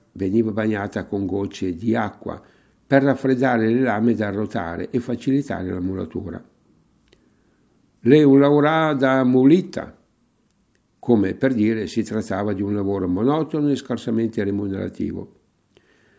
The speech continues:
Nella strofetta di una filastrocca popolare veniva usata anche il diminutivo di mulita,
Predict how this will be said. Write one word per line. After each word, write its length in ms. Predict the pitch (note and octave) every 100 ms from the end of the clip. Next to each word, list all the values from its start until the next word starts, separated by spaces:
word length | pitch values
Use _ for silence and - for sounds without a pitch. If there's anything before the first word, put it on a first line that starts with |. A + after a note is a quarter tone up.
| _ _ _
Nella 340 | C3+ F3 F3+ D#3+
strofetta 600 | D3+ A#2+ - C3+ C3 G#2
di 120 | G2+
una 260 | A#2 A2
filastrocca 680 | F2 G2+ G2 F2+ G#2+ A#2 -
popolare 880 | - G2+ F#2 G2+ F#2+ D#2+ D#2+ A#2+ F#3 - _ _ _ _ -
veniva 360 | D3+ F#3 E3+
usata 400 | E3+ D3+ C#3+ C3+
anche 240 | C3 B2 B2+
il 60 |
diminutivo 720 | A#2 B2 C#3+ D3 C3+ C3 C3
di 220 | A#2 A2 G#2+
mulita, 720 | G#2+ B2+ A2+ A2+ A2 G#2+